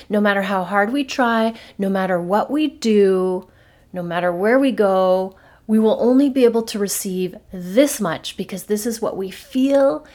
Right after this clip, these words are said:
deep down inside in our subconscious, that this, this is what we are worthy of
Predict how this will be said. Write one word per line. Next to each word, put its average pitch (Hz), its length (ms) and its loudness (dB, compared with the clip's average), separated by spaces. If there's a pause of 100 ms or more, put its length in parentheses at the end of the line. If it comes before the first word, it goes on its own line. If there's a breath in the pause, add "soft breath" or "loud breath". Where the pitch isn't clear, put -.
(340 loud breath)
deep 302 260 -4
down 254 180 4
inside 196 480 -2
in 175 80 0
our 165 160 0
subconscious, 185 1120 -4
that - 260 -10
this, 254 720 -4 (440 loud breath)
this 226 720 0
is 208 200 2
what 202 200 -2
we 190 160 -2
are 175 160 -2
worthy 220 520 -2
of 190 420 -2